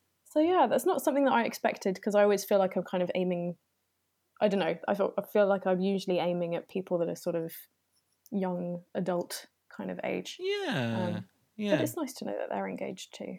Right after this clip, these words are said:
Speaker 1: so that's good.
Speaker 2: Absolutely, it's really, really cool. I mean, Josie, you obviously, you're, um,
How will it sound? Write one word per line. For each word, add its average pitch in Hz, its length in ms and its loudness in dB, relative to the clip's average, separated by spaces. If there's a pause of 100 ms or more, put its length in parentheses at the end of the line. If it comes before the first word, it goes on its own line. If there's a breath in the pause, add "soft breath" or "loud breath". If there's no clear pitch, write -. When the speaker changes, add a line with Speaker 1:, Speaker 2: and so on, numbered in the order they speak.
(120)
Speaker 1:
so - 220 -20
that's - 180 -20
good. - 160 -6
Speaker 2:
Absolutely, 240 600 2
it's 147 200 0
really, 330 300 4
really 113 260 0
cool. 110 420 -2 (340 loud breath)
I 247 80 -2
mean, 269 140 2
Josie, 247 280 -4
you 262 100 0
obviously, 226 480 -2
you're, 180 420 0
um, 123 520 2